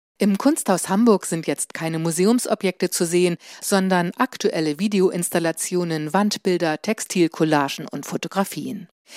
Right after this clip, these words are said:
Sie beschäftigen sich mit der Verbreitung sogenannter Rassentheorien, mit der die europäischen Länder ihr koloniales Handeln legitimierten.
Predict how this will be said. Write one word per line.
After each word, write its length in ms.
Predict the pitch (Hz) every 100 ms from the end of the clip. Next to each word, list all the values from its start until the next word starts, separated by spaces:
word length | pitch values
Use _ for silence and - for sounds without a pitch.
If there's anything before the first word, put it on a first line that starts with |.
| - -
Sie 180 | 214
beschäftigen 680 | 240 151 185 196 - 170 160
sich 260 | 156 151 156
mit 160 | 151
der 100 | 151
Verbreitung 800 | - 160 - 170 214 - 160 156 -
sogenannter 720 | 160 170 175 160 156 165 147
Rassentheorien, 960 | 196 - 190 - 180 175 175 185 185 170 - -
mit 160 | 185 180
der 140 | 226
die 220 | 254 202 165
europäischen 680 | 160 165 - 240 226 -
Länder 380 | 160 160 214 180
ihr 260 | - 190 170
koloniales 720 | - 262 214 170 151 151 -
Handeln 380 | 208 170 147 147
legitimierten. 1000 | 143 147 - 208 196 143 - 139 202